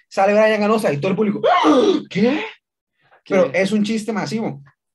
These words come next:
Speaker 1: Pero
Speaker 2: Sí,
Speaker 1: solo
Speaker 2: no,
Speaker 1: para,
Speaker 2: eso sería
Speaker 1: por, solo aquí. Pero, mae, eh, sería
Speaker 2: Sí, o sea,
Speaker 1: sería,
Speaker 2: Bad Bunny
Speaker 1: sería
Speaker 2: no lo
Speaker 1: impactante.
Speaker 2: entendería.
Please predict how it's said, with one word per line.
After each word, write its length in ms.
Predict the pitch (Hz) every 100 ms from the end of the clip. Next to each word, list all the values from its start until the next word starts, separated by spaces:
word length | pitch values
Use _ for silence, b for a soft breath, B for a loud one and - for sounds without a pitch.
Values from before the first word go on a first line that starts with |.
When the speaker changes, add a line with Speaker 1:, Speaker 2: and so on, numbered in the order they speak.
| _ _ _ _ _ _ _ -
Speaker 1:
Pero 200 | 160 143
Speaker 2:
Sí, 60 | 143
Speaker 1:
solo 120 | 175
Speaker 2:
no, 60 | 196
Speaker 1:
para, 140 | 202
Speaker 2:
eso 180 | - 185
sería 180 | 190 143
Speaker 1:
por, 100 | 147
solo 200 | 170 185
aquí. 400 | 139 156 - - _ -
Pero, 160 | 160
mae, 260 | 156 196 -
eh, 60 | 147
sería 460 | 151 147 180 190 - _ _ _ _ _
Speaker 2:
Sí, 160 | - 254 233
o 40 |
sea, 100 | 262
Speaker 1:
sería, 140 | 233 -
Speaker 2:
Bad 80 | 190
Bunny 140 | 254
Speaker 1:
sería 140 | 247
Speaker 2:
no 60 | 233
lo 40 | 233
Speaker 1:
impactante. 300 | 214 226 151
Speaker 2:
entendería. 320 | 147 131